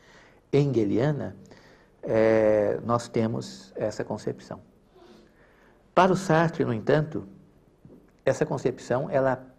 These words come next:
é intelectualista, ou seja, ela é unilateral.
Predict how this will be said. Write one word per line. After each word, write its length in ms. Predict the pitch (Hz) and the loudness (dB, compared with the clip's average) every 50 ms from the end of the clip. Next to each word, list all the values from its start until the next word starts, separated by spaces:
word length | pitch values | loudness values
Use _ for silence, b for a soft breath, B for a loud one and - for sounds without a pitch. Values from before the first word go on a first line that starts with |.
| _ _ _ - | _ _ _ -6
é 180 | 127 127 135 - - | -2 -2 -2 -2 -2
intelectualista, 840 | 156 160 165 160 160 156 160 - 156 139 117 107 - - - - - _ _ _ _ _ _ _ _ _ _ _ _ _ _ _ - | -2 0 0 0 0 -2 -4 -6 -8 -8 -8 -10 -14 -18 -20 -20 -20 _ _ _ _ _ _ _ _ _ _ _ _ _ _ _ -12
ou 100 | - 113 | -12 -8
seja, 260 | - - 123 123 131 | -4 -4 -2 -2 -2
ela 100 | 131 127 | -2 -2
é 60 | 123 | -2
unilateral. 680 | 131 135 139 135 135 131 131 - 120 104 95 95 - | -4 -4 -6 -8 -8 -8 -8 -8 -8 -8 -8 -12 -16